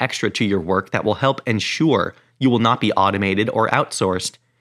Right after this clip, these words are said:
It will help make you an untouchable radiologist, an untouchable engineer, or an untouchable teacher," end quote. If you never figure out what you want to do, you will probably be frustrated all of your life.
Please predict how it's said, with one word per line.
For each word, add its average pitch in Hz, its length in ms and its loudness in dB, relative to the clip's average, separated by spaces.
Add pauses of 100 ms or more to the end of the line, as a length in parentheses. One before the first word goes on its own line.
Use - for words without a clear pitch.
(140)
It 151 60 0
will 139 140 4
help 147 240 0
make 131 320 -2
you 139 140 2
an 98 200 -2
untouchable 120 640 0
radiologist, 98 880 0 (220)
an 120 200 0
untouchable 131 720 0
engineer, 101 600 0 (220)
or 117 140 0
an 104 140 0
untouchable 135 540 -2
teacher," 101 520 -2 (380)
end 98 180 -2
quote. 101 340 -2 (840)
If 151 160 -2
you 151 80 2
never 180 200 2
figure 131 380 -2
out 123 180 0
what 123 240 -2
you 113 80 2
want 110 300 -2
to 113 100 -4
do, 92 300 -2 (320)
you 123 140 2
will 107 100 4
probably 117 500 0
be 87 140 -2
frustrated 92 720 -4 (140)
all 104 160 2
of 90 100 -2
your 90 100 0
life. 101 440 -2